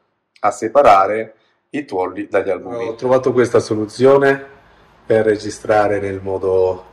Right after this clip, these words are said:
più visuale possibile, quindi ho inclinato le bowl e ho sopraelevato, insomma, il supporto per,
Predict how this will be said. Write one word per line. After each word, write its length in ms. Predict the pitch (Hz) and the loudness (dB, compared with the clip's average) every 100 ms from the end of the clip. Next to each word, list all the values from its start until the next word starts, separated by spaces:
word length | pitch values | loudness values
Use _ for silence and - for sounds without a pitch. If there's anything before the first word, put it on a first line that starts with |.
| - | -12
più 600 | - 107 101 101 95 90 - - - - - - - - | -6 -4 -4 -6 -10 -12 -20 -20 -20 -20 -20 -20 -20 -20
visuale 520 | 98 104 - 113 113 | -12 -8 0 2 2
possibile, 800 | 110 101 - 107 98 98 123 113 | 0 -6 -8 -10 -8 -4 -4 -4
quindi 480 | - 113 107 107 104 | -4 -6 -6 -6 -4
ho 300 | 98 104 101 | -4 -4 -6
inclinato 760 | 101 98 - 104 104 98 98 92 | -6 -10 -12 -6 -4 -4 -6 -6
le 120 | 113 | -6
bowl 480 | 117 90 87 87 90 - - _ | -8 -12 -10 -10 -12 -16 -20 _
e 140 | - 101 | -6 -2
ho 260 | 98 92 | 0 -2
sopraelevato, 1160 | 92 110 - 98 95 92 92 90 98 90 85 85 - | -2 -4 -4 -2 -2 0 -2 -4 -4 -4 -6 -8 -16
insomma, 540 | 101 - 95 90 92 | -16 -14 -12 -10 -10
il 60 | 90 | -10
supporto 640 | 113 107 - 82 - - | -10 -10 -6 -6 -8 -12
per, 680 | 92 - 85 85 82 85 85 | -12 -8 -6 -6 -8 -8 -8